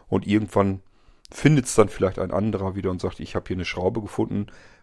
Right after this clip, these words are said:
Weißt du, wo die, äh, zugehört oder wo die herkommt?“ Und meistens kann ich mich dran erinnern, äh, wo das herkommt. Ja, und das sind so die ganzen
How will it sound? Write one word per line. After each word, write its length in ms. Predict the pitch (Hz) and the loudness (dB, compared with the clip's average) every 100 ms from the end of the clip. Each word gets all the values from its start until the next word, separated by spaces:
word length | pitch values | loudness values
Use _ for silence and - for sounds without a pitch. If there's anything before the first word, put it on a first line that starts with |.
| - | 0
Weißt 260 | 90 - | 0 0
du, 120 | 98 | -4
wo 80 | 98 | -4
die, 360 | 90 87 80 - | -4 -4 -6 -6
äh, 220 | - 82 | -8 -8
zugehört 720 | - - 156 147 131 123 117 | -10 -4 -2 0 2 4 2
oder 240 | 90 92 85 | 0 0 -2
wo 80 | |
die 140 | 87 85 | -4 2
herkommt?“ 520 | 95 135 135 131 127 | 2 4 4 4 2
Und 220 | 95 92 - - - - | -4 -4 -14 -20 -12 2
meistens 360 | 90 92 90 | 2 2 -2
kann 160 | - 90 | -2 -2
ich 40 | |
mich 140 | 92 82 | -4 -6
dran 180 | 90 | -6
erinnern, 400 | 85 80 85 80 78 _ _ _ - | -6 -6 -6 -8 -12 _ _ _ -12
äh, 120 | - 76 76 | -10 -10 -10
wo 120 | - | -12
das 180 | - - | -10 -14
herkommt. 440 | 73 - 71 - - _ _ - _ _ _ _ _ - - _ _ - - - - - - - - - - | -16 -16 -18 -20 -20 _ _ -20 _ _ _ _ _ -20 -20 _ _ -20 -20 -20 -20 -20 -20 -20 -20 -20 -4
Ja, 260 | - 165 165 | 10 12 12
und 160 | 131 127 | 8 8
das 160 | 131 | 6
sind 160 | 165 147 | 4 2
so 220 | 156 147 | 4 4
die 160 | 135 127 | 6 6
ganzen 500 | 123 127 135 131 | 6 6 4 2